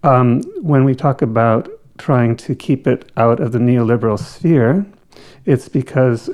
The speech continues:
in, because the, um, neoliberalization of the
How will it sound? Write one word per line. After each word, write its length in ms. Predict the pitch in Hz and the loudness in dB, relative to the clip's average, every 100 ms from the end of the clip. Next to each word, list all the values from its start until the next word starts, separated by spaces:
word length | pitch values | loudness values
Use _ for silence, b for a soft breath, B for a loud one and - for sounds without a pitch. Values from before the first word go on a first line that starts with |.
| - | -4
in, 920 | 135 135 - - 262 - 269 285 214 | -2 -2 -4 -12 -8 -10 -8 -8 -4
because 420 | 135 - 135 120 | -4 0 0 -2
the, 420 | - 127 113 117 117 | -2 -2 0 -2 -4
um, 420 | 127 113 113 113 B B B B B B B B B B B B _ _ - B B B B | -2 -2 -2 -6 B B B B B B B B B B B B _ _ -20 B B B B
neoliberalization 960 | - 143 143 131 131 110 135 135 - 120 | 2 4 6 4 2 2 0 0 0 0
of 120 | 104 | 0
the 340 | 135 117 113 | 0 0 0